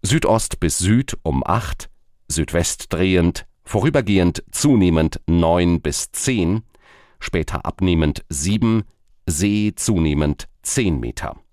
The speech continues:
Skagerrak. Süd um sieben, südwest drehend, vorübergehend zunehmend acht, Westausgang Orkanböen und See zunehmend sieben Meter.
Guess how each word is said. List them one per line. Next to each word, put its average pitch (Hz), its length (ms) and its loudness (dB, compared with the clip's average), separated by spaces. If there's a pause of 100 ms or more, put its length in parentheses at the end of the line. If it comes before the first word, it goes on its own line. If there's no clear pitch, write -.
(1200)
Skagerrak. - 640 -4 (720)
Süd 131 360 0
um 95 260 2
sieben, 104 520 0 (320)
südwest - 680 -2
drehend, 107 580 2
vorübergehend 80 880 0
zunehmend 82 680 2 (100)
acht, 98 440 -4 (600)
Westausgang 101 1080 0
Orkanböen 98 1080 0
und 87 380 2
See 90 520 0
zunehmend 76 760 -2 (220)
sieben 80 460 -2
Meter. - 380 -10